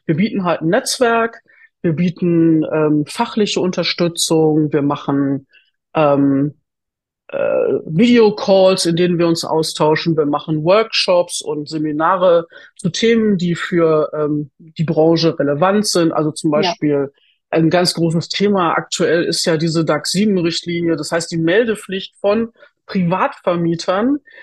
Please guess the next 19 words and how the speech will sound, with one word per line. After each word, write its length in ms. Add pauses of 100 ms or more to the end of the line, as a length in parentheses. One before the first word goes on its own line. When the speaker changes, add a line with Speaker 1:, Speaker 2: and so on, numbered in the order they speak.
(200)
Speaker 1:
äh, 160
die 80
Speaker 2:
Mhm. 40
Speaker 1:
über 120
eine 120
Plattform 580
vermieten. 680
Ja, 180
die 100
Plattformen 460
Speaker 2:
Mhm. 60
Speaker 1:
müssen 280
künftig 560
die 120
Daten 480 (120)
melden 380
und 140
da 80
gibt's 300